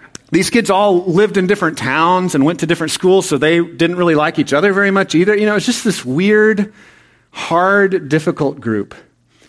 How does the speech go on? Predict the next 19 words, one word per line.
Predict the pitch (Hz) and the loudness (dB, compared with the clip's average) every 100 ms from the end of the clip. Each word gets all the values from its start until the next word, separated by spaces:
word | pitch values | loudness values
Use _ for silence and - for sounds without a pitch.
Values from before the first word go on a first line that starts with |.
| _ _ _ | _ _ _
And | 165 160 156 | -2 0 0
I | 156 185 | 0 0
had | 214 190 | 0 0
certain | - 175 190 165 | 0 -2 0 2
duties, | 160 160 170 170 135 | 2 2 2 0 -2
right? | 147 156 151 | -2 -2 -2
Like, | 131 120 | -2 -2
I | 139 143 | -4 -2
had | 143 143 | -2 0
to | 156 147 143 | 0 0 -2
lead | 135 139 | -2 -2
the | 143 | 0
Sunday | 139 135 | -2 -2
school | 139 135 | -2 -4
program | 131 - 127 123 131 131 | -4 -4 -4 0 0 0
and | 131 131 | 0 0
recruit | 131 143 139 | -2 -2 -2
volunteers | 135 139 135 - 123 127 127 | 0 0 -2 0 0 0 0
and, | 127 127 | 0 -2